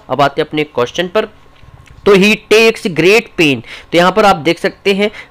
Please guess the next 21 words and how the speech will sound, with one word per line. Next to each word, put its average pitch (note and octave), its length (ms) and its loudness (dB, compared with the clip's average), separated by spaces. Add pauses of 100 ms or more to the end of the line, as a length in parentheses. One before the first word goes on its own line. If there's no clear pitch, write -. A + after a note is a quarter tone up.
(220)
pain, G#3 340 2
pain F#3 280 0
का G3+ 120 0
मतलब F#3+ 280 0
होता F3 260 0
है F#3+ 60 4 (100)
दर्द। D3+ 340 0
यहाँ D#3+ 420 -2
पर A3 120 2
हमें G3+ 220 0
pains F#3+ 540 -2
करना G3 320 0
है, G3 200 0
यानी E3+ 260 -2
कि F3+ 180 -6
इसका E3 220 -4
मतलब D#3+ 360 -2
होता D#3+ 260 -2
है D3 80 2
एफर्ट, E3+ 480 -2
प्रयास। D3 500 0